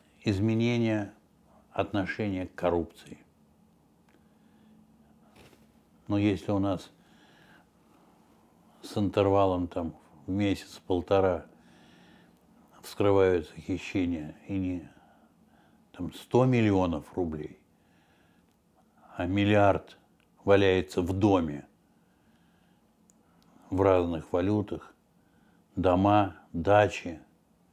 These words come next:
или три миллиарда похищено. Понимаете, а, это то, что тормозит, конечно,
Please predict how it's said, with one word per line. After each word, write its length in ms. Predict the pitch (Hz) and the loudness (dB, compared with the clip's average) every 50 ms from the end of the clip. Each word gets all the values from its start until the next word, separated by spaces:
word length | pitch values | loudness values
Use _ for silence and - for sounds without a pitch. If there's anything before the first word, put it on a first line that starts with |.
| _ _ _ _ _ _ _ _ _ _ _ _ _ _ _ _ _ _ _ - | _ _ _ _ _ _ _ _ _ _ _ _ _ _ _ _ _ _ _ -4
или 180 | 95 90 87 | -2 0 0
три 320 | 82 - - 104 110 113 113 | -2 -2 0 2 2 4 4
миллиарда 640 | 110 110 107 101 101 98 98 98 92 95 92 92 90 | 4 4 4 4 6 6 6 4 4 2 0 -2 -2
похищено. 760 | - 92 90 - - - 92 82 - - - - 85 85 - | -2 -4 -6 -6 -6 -8 -8 -8 -8 -12 -16 -14 -14 -16 -14
Понимаете, 680 | - 120 131 147 165 170 170 156 139 - 113 101 - - _ - - - - - - - - - _ _ _ _ | -8 -4 -2 0 2 2 2 0 -2 -2 -6 -8 -8 -10 _ -20 -20 -20 -20 -20 -20 -20 -20 -20 _ _ _ _
а, 340 | - 98 98 95 95 95 - _ _ _ _ _ _ _ _ _ | -8 -6 -4 -4 -6 -8 -12 _ _ _ _ _ _ _ _ _
это 260 | - 135 - - 123 | -6 -6 -2 -2 -4
то, 280 | - - - 156 147 - | -4 2 2 4 4 2
что 260 | - - - 120 98 | 0 -2 0 0 0
тормозит, 800 | - - 110 104 101 107 107 104 95 98 113 117 113 - - - _ _ _ _ _ _ _ _ _ _ _ _ _ _ _ _ _ _ _ _ - | 0 0 0 2 2 2 0 0 -2 0 -2 -2 -2 -4 -14 -20 _ _ _ _ _ _ _ _ _ _ _ _ _ _ _ _ _ _ _ _ -6
конечно, 680 | - 90 90 90 92 87 - - - 87 85 85 78 | -4 -2 -2 0 -2 -2 -6 -8 -10 -10 -10 -10 -12